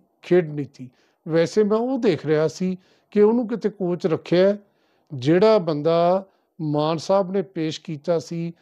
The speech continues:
ਚਰਨਜੀਤ ਚੰਨੀ ਨੇ, ਜੀ ਤੋਂ ਦੋ ਕਰੋੜ ਮੰਗੇ ਸੀ, ਉਹ ਮੈਨੂੰ ਤਾਂ ਕਿਤੇ ਨਜ਼ਰ ਨਹੀਂ ਆਇਆ। ਤੇ ਜੇ ਆਉਂਦਾ ਤਾਂ ਜ਼ਰੂਰ ਦੱਸਿਆ ਜਾਂਦਾ, ਮੀਡੀਆ 'ਚ ਗੱਲ ਹੁੰਦੀ ਕਿ ਅਸੀਂ ਉਹਨੂੰ ਵੀ ਕੋਚ ਰੱਖ ਲਿਆ। ਖੈਰ, ਇਹ ਗੱਲ ਚੰਗੀ ਹੈ। ਦੇਖੋ, ਮੈਂ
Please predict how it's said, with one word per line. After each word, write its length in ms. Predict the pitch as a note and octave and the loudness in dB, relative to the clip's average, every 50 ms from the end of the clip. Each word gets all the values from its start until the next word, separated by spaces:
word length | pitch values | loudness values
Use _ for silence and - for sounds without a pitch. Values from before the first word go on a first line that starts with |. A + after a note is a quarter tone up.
| _ _ _ _ _ _ - | _ _ _ _ _ _ 0
ਚਰਨਜੀਤ 460 | F#3 F3 D#3+ D#3+ E3+ D#3+ E3+ D3 F3+ | 0 2 2 2 -2 -4 -4 -6 -8
ਚੰਨੀ 460 | C#3+ - - F3 E3+ D#3+ F3 F#3 F3+ | -8 -8 -6 -4 -2 0 2 2 2
ਨੇ, 160 | F3 F#3+ F#3 | 2 0 0
ਜੀ 160 | D#3+ D#3+ F#3+ | 0 -2 -6
ਤੋਂ 200 | F3+ F3+ G#3+ G3 | -4 -2 -2 -2
ਦੋ 280 | E3 C#3+ C#3+ C#3+ D3+ D#3 | -2 -2 -2 -2 -2 -2
ਕਰੋੜ 320 | D3 - D#3 D#3+ D#3+ D#3+ | -4 -4 -2 -2 -2 -4
ਮੰਗੇ 360 | D#3+ D3+ D3+ C#3+ C3+ D3 D3+ D3+ | -4 -6 -6 -4 -2 -2 -2 -2
ਸੀ, 300 | C#3+ - D3 D3+ D#3+ D3+ _ _ _ _ _ _ _ _ | -4 -6 -10 -10 -12 -12 _ _ _ _ _ _ _ _
ਉਹ 40 | G#3 | -4
ਮੈਨੂੰ 340 | F#3+ F3 E3 D3 D3 E3 F3+ | 0 0 0 0 0 -2 0
ਤਾਂ 120 | F#3 F#3+ | 0 0
ਕਿਤੇ 240 | D#3+ E3+ C#3+ E3 E3 | 0 0 -2 -2 -2
ਨਜ਼ਰ 300 | D#3 D#3 D3+ C#3+ D#3 D3+ | 0 0 0 0 0 0
ਨਹੀਂ 200 | D#3+ F3 F3+ F3+ | 0 0 0 0
ਆਇਆ। 380 | E3+ C#3+ C3+ C#3 D3+ E3 F#3+ G#3 - _ _ _ _ _ _ _ - | 0 0 -2 -2 -2 -2 -4 -6 -10 _ _ _ _ _ _ _ 0
ਤੇ 140 | E3 D#3 | 0 0
ਜੇ 260 | C#3+ B2+ C3 D3 D#3 E3+ | 0 0 0 2 2 2
ਆਉਂਦਾ 340 | E3+ D#3 D#3 D#3 F#3+ G#3 | 2 0 0 0 0 0
ਤਾਂ 180 | G#3 G#3+ A#3+ G3+ | 0 -2 -6 -8
ਜ਼ਰੂਰ 440 | E3+ D3 C#3+ C3 D3 F3 G3+ G3+ F#3+ | -8 -8 -8 -4 0 0 0 0 0
ਦੱਸਿਆ 480 | D#3+ C#3+ D3+ C#3 - - F#3+ G#3 G#3+ | -4 -6 -6 -6 -4 2 4 4 4
ਜਾਂਦਾ, 460 | G3+ F#3 D#3+ D3+ D3 D#3 D#3 D#3 D#3+ D#3+ _ _ _ _ _ _ | 4 4 0 -2 -4 -4 -4 -4 -6 -8 _ _ _ _ _ _
ਮੀਡੀਆ 360 | D3 D3+ F3 F#3+ G3 A#3 A#3 G#3 | -2 0 0 2 4 2 2 2
'ਚ 120 | - E3+ | 0 -2
ਗੱਲ 240 | D3+ E3+ E3 D3+ C#3+ | -2 -2 -2 -2 -4
ਹੁੰਦੀ 380 | C#3 D3+ D3+ C3+ D3+ D3+ D#3 D3+ _ _ _ _ _ | -8 -8 -8 -8 -8 -10 -10 -12 _ _ _ _ _
ਕਿ 140 | _ F#3+ F#3+ - - F3 | _ 0 0 0 -2 -4
ਅਸੀਂ 200 | - - F3 E3+ | -4 -2 -4 -2
ਉਹਨੂੰ 260 | F3 G3 A3 A#3+ G#3 | 0 0 0 0 0
ਵੀ 120 | G3+ F#3+ | 0 -2
ਕੋਚ 540 | D3+ - E3 D3 D3+ D#3 C#3+ - E3+ E3 F3+ F#3 _ _ _ _ _ _ _ F#3 | -2 -2 -2 -2 -2 -2 -4 -4 -4 -6 -6 -8 _ _ _ _ _ _ _ -2
ਰੱਖ 320 | D3 D#3+ E3+ E3 - - | 0 0 0 0 -2 -4
ਲਿਆ। 240 | D3+ C#3+ C3+ B2+ A#2+ - _ _ _ _ _ _ _ - | -2 -2 -2 -4 -6 -14 _ _ _ _ _ _ _ 0
ਖੈਰ, 260 | - G#3 A3+ A#3+ - - _ _ - | 2 4 4 4 2 -4 _ _ -2
ਇਹ 200 | B3 C4+ C#4+ B3+ | 2 2 2 4
ਗੱਲ 260 | G#3 A#3 A3+ G#3 A3+ F#3 - - | 2 2 2 2 -2 -6 -4 -2
ਚੰਗੀ 400 | - F3+ D3+ C#3+ D3+ D3 C#3+ C#3+ | -2 -2 0 -2 -4 -2 -2 -4
ਹੈ। 100 | C3+ C3 | -4 -4
ਦੇਖੋ, 320 | C#3 E3+ F3+ - G#3+ A3 | -8 -8 -6 -2 -2 -2
ਮੈਂ 460 | F#3+ F3 D#3+ D#3+ F3 F#3+ G#3 G#3+ G#3+ | 0 0 -2 0 0 0 0 0 -2